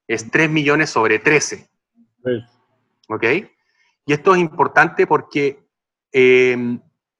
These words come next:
Speaker 1: los, los inversionistas necesitan tener una claridad de cuánto capital requiere esta compañía. Porque imagínate, yo digo, "Ok, la empresa vale diez millones de dólares",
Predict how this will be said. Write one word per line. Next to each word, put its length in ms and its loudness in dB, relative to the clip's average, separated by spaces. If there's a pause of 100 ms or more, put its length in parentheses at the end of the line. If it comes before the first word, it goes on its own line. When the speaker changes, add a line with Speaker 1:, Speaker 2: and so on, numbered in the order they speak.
(460)
Speaker 1:
los, 640 0 (160)
los 320 -4
inversionistas 720 -2
necesitan 680 -6
tener 300 -2
una 280 -2
claridad 840 -2 (380)
de 240 -6
cuánto 320 0
capital 540 -2
requiere 480 -4
esta 180 -6
compañía. 640 -4 (580)
Porque 240 -2
imagínate, 800 -2 (300)
yo 720 0
digo, 380 -2
"Ok, 100 -4 (340)
la 120 -4
empresa 400 -4
vale 280 2
diez 220 -2
millones 360 -6
de 80 -6
dólares", 360 -8